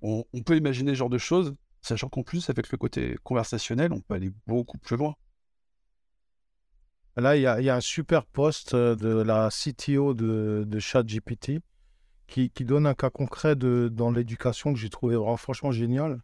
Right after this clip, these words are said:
Speaker 2: C'est, c'est aujourd'hui, les, les, les jeunes, ils sont en cours, ils sont une trentaine, euh, voire plus en, en classe. Pour un prof, c'est, c'est impossible de, de faire de la, un cours particulier, euh.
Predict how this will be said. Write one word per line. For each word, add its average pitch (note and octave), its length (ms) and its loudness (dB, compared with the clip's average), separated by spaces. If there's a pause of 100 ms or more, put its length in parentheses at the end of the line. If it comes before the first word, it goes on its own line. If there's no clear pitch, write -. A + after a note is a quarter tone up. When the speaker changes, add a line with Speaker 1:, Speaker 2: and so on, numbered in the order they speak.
(380)
Speaker 2:
C'est, B2+ 260 0
c'est B2 400 2
aujourd'hui, C3+ 480 2
les, A#2+ 300 0
les, A2+ 380 -2
les A2 120 -4
jeunes, C3 280 0
ils B2+ 40 0
sont - 160 -2
en A2+ 80 0
cours, C#3+ 400 -2
ils A2 40 -2
sont A2+ 260 -2
une G#2+ 140 -2
trentaine, B2 560 -2
euh, G#2+ 160 -4 (380)
voire B2 180 -2
plus - 340 -4
en, A#2+ 180 -4
en B2 140 -4
classe. D3 420 0 (460)
Pour B2 80 2
un A#2 60 2
prof, - 340 0
c'est, A2 300 0
c'est - 160 -2
impossible B2 500 -2
de, A2+ 220 2
de A2 360 -2
faire B2 320 0
de A2 100 0
la, G#2 320 2
un A2 120 -4
cours - 240 -8
particulier, A#2+ 840 -2
euh. G2+ 160 -10